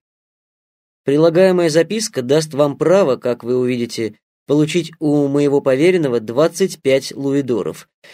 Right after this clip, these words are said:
ибо я не сомневаюсь, что у вас нет ни гроша. Из этой суммы вы употребите, сколько будет нужно на то, чтобы склонить Жюли вступить со мной в переписку. Остальное — на попойки со слугами.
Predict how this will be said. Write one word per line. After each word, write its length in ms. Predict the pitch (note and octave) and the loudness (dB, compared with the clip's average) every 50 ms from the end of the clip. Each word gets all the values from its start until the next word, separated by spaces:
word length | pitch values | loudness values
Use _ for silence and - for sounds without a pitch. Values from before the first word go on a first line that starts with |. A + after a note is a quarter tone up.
| - _ - | -18 _ -2
ибо 240 | C#3+ D#3 D#3 D#3 D#3 | 0 2 4 4 4
я 240 | D#3 D3+ E3+ F3 | 4 6 4 4
не 100 | F3 F3+ | 2 0
сомневаюсь, 640 | D#3+ - F#3+ F#3+ F#3+ G3+ F#3+ E3 D3 C3 A#2+ A2 G#2+ - | -2 0 0 2 2 2 4 4 4 2 2 0 -2 -6
что 300 | - - - C#3+ C3+ C3 | -10 -6 -2 -2 0 0
у 80 | B2+ | 2
вас 280 | B2 C#3 D#3 D#3+ D#3 - | 2 2 2 0 -2 -6
нет 240 | B2+ A#2+ A2 G#2+ A#2 | -6 -6 -6 -4 -4
ни 140 | B2+ C#3 | -4 -2
гроша. 520 | B2 C#3+ C#3+ C#3+ D3 - - F2 D#2+ - _ _ _ _ _ _ _ _ _ _ _ _ _ - | 0 0 0 0 -4 -8 -10 -10 -12 -12 _ _ _ _ _ _ _ _ _ _ _ _ _ -6
Из 180 | C#3+ C#3 B2+ D#3+ | -4 -2 0 0
этой 220 | D#3+ D#3 D#3 D3+ | 0 0 -2 -2
суммы 640 | D3+ - - G3+ A3+ A#3 G3+ C#3+ A2+ G#2+ G2+ G#2+ _ _ _ _ _ _ _ - | -2 -2 -2 -2 -2 0 -2 -2 -4 -8 -12 -16 _ _ _ _ _ _ _ -12
вы 180 | C3 C3 D#3 F3+ | -4 2 4 4
употребите, 640 | F#3+ F#3 F#3 F3+ F3+ F3+ F#3 F3 F#3+ F#3 F#3+ F3+ | 4 4 0 -2 0 0 0 0 -2 -2 -2 -2
сколько 580 | D#3+ D3+ - - - - F3+ G3 G3+ G3+ - E3+ | -2 -2 -4 -4 0 2 2 2 2 0 -4 -4
будет 380 | C#3+ C#3+ D3+ C#3+ D3 D3 D3+ D#3 | -2 0 0 0 -2 -2 -2 0
нужно 380 | E3 F3+ E3 B2+ A#2+ B2+ B2 | 0 0 0 -2 -4 -4 -4
на 160 | A#2+ A#2+ A#2 | -4 -4 -6
то, 360 | A#2 - - B2 C#3+ D#3+ D#3+ D#3 _ _ - - - _ | -6 -6 -6 -4 -4 -4 -6 -10 _ _ -20 -20 -20 _
чтобы 300 | - - - D#3 D3+ D3+ | -12 -2 0 0 2 2
склонить 500 | D3 - - D#3+ D#3+ E3 E3+ F3 E3+ D#3+ | 0 0 2 2 2 4 4 2 0 0
Жюли 360 | - - C3+ B2+ A#2+ D3 F#3 F#3+ | -2 -4 -4 -2 -2 -2 -2 -2
вступить 480 | F#3+ - - C3+ - - C3 D3+ D3+ | -4 -4 -6 -8 -6 -4 -6 -4 -4
со 160 | - - C3 | -4 -2 -2
мной 200 | A#2+ A#2 A#2 C3 | -2 -2 -2 -4
в 100 | B2+ B2+ | -6 -4
переписку. 640 | - B2+ A#2+ B2+ B2 G#2 G2+ G2 - - - - - _ _ - - - - _ - | -4 -4 -4 -4 -6 -8 -10 -10 -10 -12 -14 -18 -18 _ _ -20 -20 -20 -20 _ -6
Остальное — 720 | - C#3 - - - E3+ F3 F#3 G3+ A3 A#3 G#3+ E3+ C3 A2+ | -4 -4 -2 2 2 4 4 6 6 6 6 4 2 0 -2
на 160 | A#2 B2+ C#3+ | -4 -6 -2
попойки 480 | - D#3 D3 D3+ E3 F#3+ G3 G3+ G3 E3 | 0 0 0 4 4 4 4 4 2 -4
со 160 | D3+ - D3 | -2 -2 -4
слугами. 580 | C3+ - B2+ A#2+ A#2 A2 A2 G#2+ G2+ F#2+ G2+ | -4 -4 -6 -6 -6 -6 -6 -6 -8 -10 -14